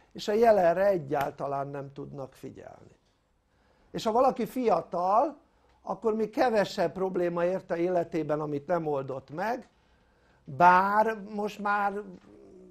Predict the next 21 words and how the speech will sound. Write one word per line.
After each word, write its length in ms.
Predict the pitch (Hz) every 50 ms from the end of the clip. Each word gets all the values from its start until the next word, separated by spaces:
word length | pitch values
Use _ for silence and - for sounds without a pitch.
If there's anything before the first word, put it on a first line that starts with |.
| - - - -
ugye 220 | - 190 170 196 196
a 60 | 190
fiatalok 560 | - 233 220 208 185 - 208 185 185 175 208
ebből 260 | 202 196 180 185 180
a 60 | 175
szempontból 540 | 170 - 202 196 180 180 185 175 175 175 175
rosszabb 480 | 180 202 208 190 - - 165 160 139 -
helyzetben 600 | 156 156 170 165 139 127 143 143 135 131 135 135
vannak, 400 | 143 156 185 190 196 190 175 -
mint 220 | 170 175 160 160 160
mondjuk 360 | 160 156 156 156 151 - 165
az 200 | 151 139 - - -
ötven 380 | - - - - 131 135 131 135
évvel 420 | 131 131 127 127 120 110 107 - _ _ _ _ _ _ _
ezelőtti, 840 | - 156 143 135 151 143 135 139 139 143 _ _ 147 151 165 - _ _ _ _ _ _ -
vagy 180 | 147 147 143
a 60 | 147
huszonöt 600 | 143 139 180 175 - - 160 143 143 139 135 - 139
évvel 340 | - - 127 131 135 135 143
ezelőtti 520 | 139 127 139 135 135 127 127 - - 139
fiatalok. 600 | - - 139 131 110 107 - - 101 101 98 -